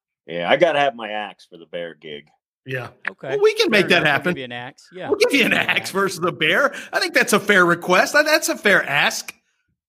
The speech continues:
Speaker 3: For sure. For sure. How about some bear spray?
Speaker 1: Nah, I don't need none of that. <laughs>
Speaker 3: No, you don't need it.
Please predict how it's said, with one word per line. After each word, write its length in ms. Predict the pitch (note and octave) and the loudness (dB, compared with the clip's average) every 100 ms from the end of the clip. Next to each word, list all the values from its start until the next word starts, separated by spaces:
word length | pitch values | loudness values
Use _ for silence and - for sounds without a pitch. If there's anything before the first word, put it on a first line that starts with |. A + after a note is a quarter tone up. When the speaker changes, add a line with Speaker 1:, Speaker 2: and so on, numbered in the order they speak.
| - | -12
Speaker 3:
For 100 | A3 | -12
sure. 280 | - B3 - F#3 - _ - | -6 -6 -4 -2 -2 _ -10
For 100 | D#3 | -10
sure. 240 | - E3 | -2 2
How 80 | D3+ | 4
about 200 | F#3 F#3+ | 4 2
some 100 | E3 | 0
bear 240 | C3+ D#3+ | -2 0
spray? 600 | D#3 - - D3 A2+ F2 _ _ _ _ _ _ _ _ _ _ _ _ _ _ _ _ _ _ _ _ _ | -2 -6 -2 0 -2 -6 _ _ _ _ _ _ _ _ _ _ _ _ _ _ _ _ _ _ _ _ _
Speaker 1:
Nah, 320 | G#2 G#2+ A2 B2 | -6 -2 2 2
I 60 | |
don't 180 | C#3 A2+ | 2 0
need 200 | G2 F#2+ | -6 -10
none 120 | F2+ | -12
of 60 | F2+ | -8
that. 320 | G#2+ B2 B2 | -6 -4 -4
<laughs> 80 | C#3+ C3 _ _ _ | -6 -20 _ _ _
Speaker 3:
No, 260 | C3 A#2 G#2 | -10 -8 -8
you 160 | A#2+ | -6
don't 160 | B2 A2 | -8 -8
need 160 | G#2 | -10
it. 100 | G2+ | -12